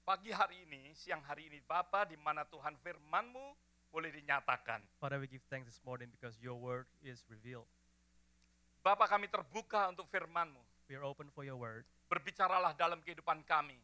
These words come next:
Speaker 2: Speak to our lives.
Speaker 1: Kami mau hidup untuk menjadi saksi-Saksi-Mu, Tuhan.
Speaker 2: We want to live as your witnesses.
Speaker 1: Terima kasih, Bapa,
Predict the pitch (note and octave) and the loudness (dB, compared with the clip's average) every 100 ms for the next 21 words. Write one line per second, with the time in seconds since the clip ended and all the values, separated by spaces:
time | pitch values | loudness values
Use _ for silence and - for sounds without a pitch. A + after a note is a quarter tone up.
0 | - - C#3+ - C#3+ C3+ C3 C3 - - | -20 -10 -10 -4 -2 -2 -4 -6 -10 -14
1 | - E3+ G3+ G3+ G3 G3+ A3+ D4 - B3 | 4 6 6 4 4 4 0 0 0 -6
2 | G#3 F#3+ F3+ F3 - F#3+ - F#3 F#3 - | -6 0 0 0 2 2 2 0 0 0
3 | F3 D3 C#3 C#3 A#2 A#2 C#3+ C3+ D3+ E3 | -10 -14 -20 -8 -2 0 0 2 4 4
4 | F3+ D#3+ - D#3 D3+ C#3+ B2+ B2+ - - | 2 -4 -2 0 0 -2 -8 -6 -2 4
5 | A3 A3 G#3+ F#3 F#3+ G3+ G#3 G#3+ A3+ | 6 6 6 2 6 6 8 8 6